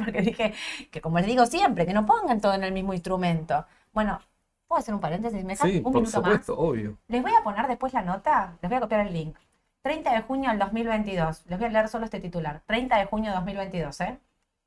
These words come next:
Speaker 2: Hace poquito.
Speaker 1: Treinta de junio de dos mil veintidós. Nada. irsa fracasa en su intento por reperfilar el pago de su deuda en dólares. Treinta de junio de dos mil veintidós. Tomen nota, gente. Después les cuento un
Speaker 2: Bien.
Speaker 1: poquito más.
Speaker 2: Una
Speaker 1: Pero
Speaker 2: empresa
Speaker 1: eso,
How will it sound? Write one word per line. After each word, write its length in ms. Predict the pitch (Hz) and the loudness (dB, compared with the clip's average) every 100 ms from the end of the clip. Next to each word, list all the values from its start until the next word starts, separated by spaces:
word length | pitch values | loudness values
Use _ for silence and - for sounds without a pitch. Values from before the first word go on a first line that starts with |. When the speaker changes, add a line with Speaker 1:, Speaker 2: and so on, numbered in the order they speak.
| _ - | _ -12
Speaker 2:
Hace 180 | 110 104 | -10 -8
poquito. 320 | 107 110 98 82 _ _ _ - | -6 -6 -8 -16 _ _ _ -10
Speaker 1:
Treinta 200 | 208 220 | -8 -4
de 40 | 156 | -2
junio 180 | 160 | 0
de 40 | 185 | -2
dos 80 | 185 | -2
mil 80 | 175 | -2
veintidós. 280 | 381 208 - | -2 -4 2
Nada. 260 | 240 165 - - - - | 4 4 -2 -14 -18 -6
irsa 380 | 311 339 - 254 | -2 0 2 2
fracasa 440 | 214 214 262 254 | 2 2 2 2
en 120 | 214 | 0
su 80 | 214 | -2
intento 400 | 202 208 240 233 | -4 -2 -2 0
por 160 | 208 180 | 0 0
reperfilar 540 | 185 180 175 196 220 | 0 0 -2 2 4
el 120 | 202 | 4
pago 220 | 185 226 | 2 2
de 80 | 202 | 0
su 120 | 175 185 | -4 -2
deuda 260 | 180 175 | 0 0
en 100 | 165 | 0
dólares. 420 | 160 131 135 151 _ _ _ _ _ _ _ | -4 -10 -14 -16 _ _ _ _ _ _ _
Treinta 320 | - 262 285 226 | 0 2 4 4
de 80 | |
junio 240 | 208 262 262 | 4 0 2
de 40 | |
dos 80 | 220 | 2
mil 140 | 233 233 | 2 0
veintidós. 480 | 220 208 170 156 - _ - | 0 0 -2 -2 -8 _ -6
Tomen 220 | 208 196 | -4 -4
nota, 200 | 160 160 | -6 -8
gente. 320 | 175 170 170 - | -10 -8 -8 -8
Después 380 | 165 - 185 - - | -8 -6 -8 -10 -12
les 120 | 175 | -10
cuento 240 | - 160 - | -8 -8 -6
un 60 | |
Speaker 2:
Bien. 20 | |
Speaker 1:
poquito 240 | 170 165 165 | -4 -4 -6
más. 180 | 156 - | -8 -4
Speaker 2:
Una 140 | - | -2
Speaker 1:
Pero 140 | 170 | 0
Speaker 2:
empresa 260 | 170 214 233 | 0 4 4
Speaker 1:
eso, 140 | 196 | 4